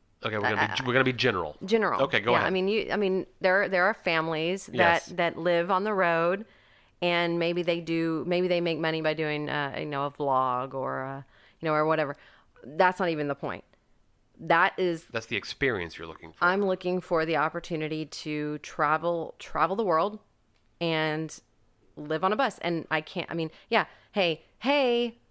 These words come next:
Speaker 2: uh, let's, my best friend Jessica. That's a good, that's an actual family.
Speaker 1: Uh-huh.
Speaker 2: If Jessica said, "Hey, we're going on the road for an entire year, and we think it would work perfect in your life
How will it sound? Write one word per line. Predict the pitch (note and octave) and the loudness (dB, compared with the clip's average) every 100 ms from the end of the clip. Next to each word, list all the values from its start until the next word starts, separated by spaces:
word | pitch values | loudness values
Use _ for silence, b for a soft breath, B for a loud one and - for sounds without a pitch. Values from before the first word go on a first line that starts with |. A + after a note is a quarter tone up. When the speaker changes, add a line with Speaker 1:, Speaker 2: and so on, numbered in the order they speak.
| _ _ | _ _
Speaker 2:
uh, | - - _ _ _ _ _ _ _ - | -4 -4 _ _ _ _ _ _ _ -2
let's, | A3 A3+ - - - | -2 -2 -14 -14 -2
my | G3 G#3 | 2 4
best | A3 A3+ | 2 0
friend | A3+ A3+ | -2 2
Jessica. | C#4 - F#3+ - - _ _ _ _ _ _ - | 2 0 -6 -6 -10 _ _ _ _ _ _ -12
That's | - B3+ | -6 -2
a | |
good, | G#3 F#3+ F#3 | 2 2 2
that's | F3+ F#3+ | -2 0
an | G3 | 0
actual | C3 F3 - F3+ | 4 2 2 -4
family. | E3+ E3 D#3+ E3 G#3+ C#4 | -2 0 0 0 -2 -4
Speaker 1:
Uh-huh. | A2 F#2+ - _ _ _ _ | -4 -4 -8 _ _ _ _
Speaker 2:
If | - | -10
Jessica | - F3+ - G3+ | 0 0 0 -6
said, | - F#3 F3+ | 0 0 0
"Hey, | G3+ A#3 A#3 G3+ G3+ G3+ b b b | 0 2 4 4 2 -2 b b b
we're | E3 G3 | 0 2
going | G#3 A3 A3+ A#3+ | 4 2 4 2
on | A#3 A#3 | 2 0
the | |
road | A#3 A#3+ G3 F#3 F3+ | 2 4 4 2 0
for | F#3+ | 0
an | F3+ | 0
entire | F#3 G3 F#3 | 0 0 2
year, | G3 G3+ B3+ G#3+ G3 F#3+ F#3 b b b b b | 0 0 2 2 2 2 -2 b b b b b
and | F3 F3+ F3 F3 E3+ E3+ - _ - | 0 2 2 2 2 0 -4 _ -8
we | F3 | -6
think | F3 A3+ | 0 2
it | A#3+ | 2
would | G#3 | 4
work | G3+ - | 2 2
perfect | - A3+ G#3 F#3 | -2 -2 -2 -2
in | G3+ | 0
your | G#3 G#3 | 2 2
life | F3+ E3+ | 2 0